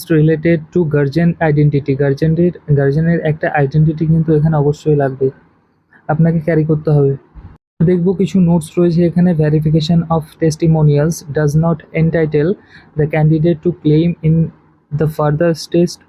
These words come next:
of, sorry, further steps of the process of final selection। In case of failure to procedure any of the above mentioned original documents and any mismatch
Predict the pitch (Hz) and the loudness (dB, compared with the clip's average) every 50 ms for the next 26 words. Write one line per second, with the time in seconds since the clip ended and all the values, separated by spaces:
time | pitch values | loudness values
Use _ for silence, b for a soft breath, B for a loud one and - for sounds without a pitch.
0 | - 156 156 156 156 156 147 139 - _ _ - - _ _ _ - - - 151 | -6 -4 -2 0 2 2 0 0 -4 _ _ -20 -20 _ _ _ -14 -6 -4 -2
1 | 156 156 B B B B B B B - - 151 147 165 165 165 156 - - - | -2 -4 B B B B B B B -6 -4 -2 0 0 0 -2 -2 -6 -4 -2
2 | 165 175 190 185 - - - - 156 143 139 - 143 135 151 180 180 - _ _ | 0 0 0 -2 -6 -10 -8 -6 -4 -4 -2 0 0 0 0 0 -2 -4 _ _
3 | - 165 165 160 160 - 196 202 196 196 - - - 165 156 156 - 156 147 147 | -4 -2 -2 -2 -2 -2 -2 -2 -2 -2 -6 -8 -6 -6 -6 -6 -4 -2 0 2
4 | 151 160 165 151 160 151 143 143 135 - - 143 135 135 135 - _ _ _ _ | 2 2 0 0 0 0 0 0 0 -2 -2 -4 -2 -4 -4 -6 _ _ _ _
5 | _ _ _ _ _ _ _ _ _ _ _ _ - 175 170 170 160 - 175 180 | _ _ _ _ _ _ _ _ _ _ _ _ 0 2 2 2 2 2 0 0
6 | - - 190 185 - - 165 160 160 165 160 170 175 180 175 - 175 151 156 160 | 0 0 -2 -2 -2 0 0 0 2 2 2 2 0 0 -2 -2 -4 -2 -2 0
7 | 156 151 151 156 170 160 151 165 151 147 151 165 170 - - 156 156 156 156 160 | 0 -2 -2 -2 -2 0 2 2 2 2 2 0 -2 -4 -2 0 2 2 2 2
8 | 165 170 170 165 - _ _ _ - 156 156 160 156 156 - - _ _ - 151 | 2 0 0 -2 -4 _ _ _ -4 -2 -2 -2 -4 -6 -10 -20 _ _ -6 -4
9 | 151 151 151 143 - - 151 147 143 139 - 151 147 156 160 160 147 143 143 143 | -2 0 0 -2 -2 -2 -2 -2 -2 0 0 0 0 0 0 0 2 2 2 0
10 | 147 - 156 151 151 - 147 147 143 147 151 151 151 151 147 147 143 147 147 143 | 0 0 -2 -2 -2 0 -2 0 0 2 2 2 2 2 2 2 2 2 0 2
11 | 151 175 - - - b b b b b b b b _ _ _ _ _ _ - | 2 0 -2 -4 -8 b b b b b b b b _ _ _ _ _ _ -2
12 | 170 165 165 160 156 156 156 - 202 208 220 202 170 170 160 - - 185 185 185 | -2 0 0 0 -2 -4 -4 -2 0 0 2 2 2 2 0 0 0 0 0 0
13 | - | -2